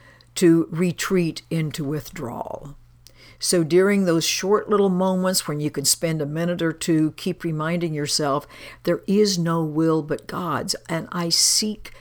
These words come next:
this peace today." The kind of peace that comes when I recognize there is no adversary, we're all on the same side,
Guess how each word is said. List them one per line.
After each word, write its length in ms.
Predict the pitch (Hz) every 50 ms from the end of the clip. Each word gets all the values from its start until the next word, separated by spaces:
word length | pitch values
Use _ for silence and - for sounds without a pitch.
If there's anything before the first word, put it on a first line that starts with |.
| - - -
this 280 | 170 170 165 160 - - -
peace 440 | - - - 196 180 160 156 - -
today." 640 | - - 139 - - 147 143 - - - - - - - - - - - -
The 100 | 180 160
kind 440 | - - 196 190 208 220 233 214 220
of 220 | 220 - - -
peace 460 | - - - 185 180 185 180 - -
that 220 | - - 147 - -
comes 460 | - 180 170 165 160 156 160 - -
when 120 | 170 160
I 100 | 160 156
recognize 880 | 156 147 170 190 185 - 170 165 165 165 151 151 156 151 151 160 147 - - - - - - -
there 180 | - 165 156 - -
is 320 | - 185 202 190 190 175 160
no 260 | 160 165 160 151 - -
adversary, 880 | - 151 175 196 190 185 160 - - 165 151 139 135 135 135 131 151 165 - - - - - -
we're 160 | - - -
all 380 | - 165 175 175 180 175 170 165
on 140 | 160 156 151
the 60 | 151
same 380 | - - - 156 160 160 151
side, 680 | 143 - - 175 147 139 139 139 131 147 143 135 139 135